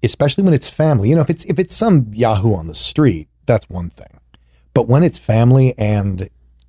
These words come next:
it's been going on probably since childhood, like, you know,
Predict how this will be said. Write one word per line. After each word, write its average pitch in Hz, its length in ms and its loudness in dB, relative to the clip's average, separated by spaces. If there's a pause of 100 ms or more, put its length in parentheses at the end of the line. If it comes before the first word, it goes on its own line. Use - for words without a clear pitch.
(120)
it's 120 200 0
been 107 200 2
going 113 280 2
on 107 300 0
probably 131 640 2
since 143 300 0
childhood, 156 600 0 (540)
like, 117 300 0
you 113 160 2
know, 92 180 -2